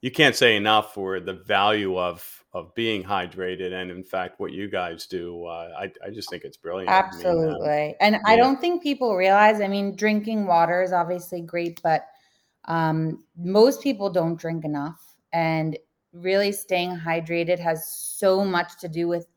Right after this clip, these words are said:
Speaker 2: absolutely every bodily process. So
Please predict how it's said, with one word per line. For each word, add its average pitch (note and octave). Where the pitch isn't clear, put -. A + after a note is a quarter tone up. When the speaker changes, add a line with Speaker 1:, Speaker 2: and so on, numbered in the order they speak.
Speaker 2:
absolutely F3
every E3+
bodily D#3
process. E3
So D#3+